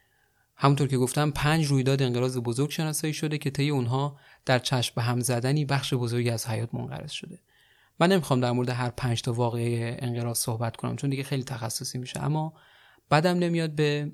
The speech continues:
انقراض پرمین اشاره بکنم که بزرگترین انقراضی بود که در زمین رخ داده، به طوری که اسم اون واقعه رو گذاشتن مرگ بزرگ یا مادر انقراض‌ها، که حتی سهمناکتر از برخورد اون سیارک در شصت و شش میلیون سال قبل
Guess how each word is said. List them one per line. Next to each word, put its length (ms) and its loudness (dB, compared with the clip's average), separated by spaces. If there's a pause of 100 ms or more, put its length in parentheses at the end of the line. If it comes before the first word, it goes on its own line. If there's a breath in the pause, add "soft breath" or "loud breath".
انقراض 400 0
پرمین 600 2
اشاره 300 -2
بکنم 380 -2
که 120 -4
بزرگترین 680 -2
انقراضی 500 -2
بود 140 -4
که 120 -6
در 160 -4
زمین 300 -2
رخ 200 -2
داده، 380 0 (480 loud breath)
به 100 2
طوری 180 2
که 160 0
اسم 200 2
اون 120 2
واقعه 300 2
رو 100 2
گذاشتن 440 -2
مرگ 380 0
بزرگ 460 -6
یا 140 -2
مادر 440 0
انقراض‌ها، 720 -6 (500 soft breath)
که 100 2
حتی 220 2
سهمناکتر 800 2
از 180 -2
برخورد 400 -2
اون 100 0
سیارک 580 -4
در 200 -2 (360 loud breath)
شصت 260 -4
و 20 -6
شش 260 -6
میلیون 160 -2
سال 200 -6
قبل 300 -6